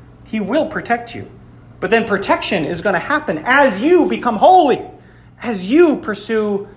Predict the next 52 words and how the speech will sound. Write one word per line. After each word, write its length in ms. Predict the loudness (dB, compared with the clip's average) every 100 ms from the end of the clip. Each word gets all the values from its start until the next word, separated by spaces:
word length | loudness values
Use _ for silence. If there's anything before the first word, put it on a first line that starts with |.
| -12
sanctification. 840 | -4 -4 -4 -6 -4 -4 -4 -6
And 60 | -2
so 120 | 0
let 120 | 0
me 140 | 0
answer 240 | -2 -2 -2
once 180 | -2 -2
more 140 | -2
the 80 | -2
question 380 | -2 -2 -2 -4
that's 180 | -4
not 160 | 0 2
up 160 | 2 2
there. 260 | -2 0
Oh, 60 | 0
I 100 | 0
do 80 | 0
have 120 | -2
it 60 | -2
up 100 | -6
there. 140 | -10 -8 2
How? 580 | 4 6 4 2 -6 -16 -10
How 380 | 0 4 6 6
is 140 | 4
this 180 | -2 -2
gonna 160 | -2 -2
happen? 320 | -2 -4 -8
And 400 | -6 -8 -10 -8
this 200 | -6 -4
is 100 | 0
a 220 | 0 0 2
really 320 | 4 6 4
important 400 | 2 0 0 2
point. 400 | 2 2 -2 -6 -14 -6
I 120 | -4
told 240 | -2 -4
you 80 | 0
this 180 | 0 2
was 140 | 0
a 60 | -2
buffet 440 | -2 -2 2 2
this 220 | 2 0
morning, 320 | -2 -2 -2 -6
so 180 | -8
don't 300 | -6 -4 -4
get 160 | -4 -6
full 240 | -2 0
yet. 200 | 2 0
We're 120 | 0 -2
not 200 | -2 0
done 200 | -2 0
yet. 440 | 0 0 -4 -16